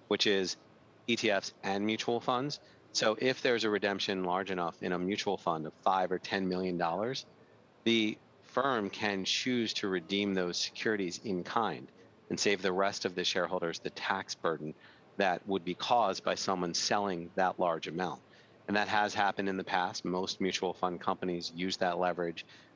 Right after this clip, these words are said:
or use that process when it's such a large redemption. But mutual funds have much smaller transactions, and because of that, you can't use that in-kind process on a regular basis.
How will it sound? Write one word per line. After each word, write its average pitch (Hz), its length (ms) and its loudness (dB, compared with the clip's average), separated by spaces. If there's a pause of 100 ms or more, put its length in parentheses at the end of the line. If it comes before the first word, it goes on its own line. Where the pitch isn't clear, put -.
(120)
or 98 80 0
use 92 200 0
that 85 180 0
process 101 640 0
when 90 180 0
it's - 160 -6
such - 200 0
a 90 40 0
large 87 480 0
redemption. 90 640 0 (500)
But 131 240 4 (640)
mutual 131 380 2
funds 107 540 0 (160)
have 110 380 2
much 101 280 0
smaller 92 380 0
transactions, 95 800 -2
and 98 200 0
because 120 500 0
of 92 180 2
that, 85 280 0 (320)
you 98 100 -2
can't 117 320 -2
use 104 180 0
that 95 160 0
in-kind 92 420 -2
process 95 480 0
on 87 80 -2
a 85 60 -2
regular 82 380 -2
basis. - 520 -8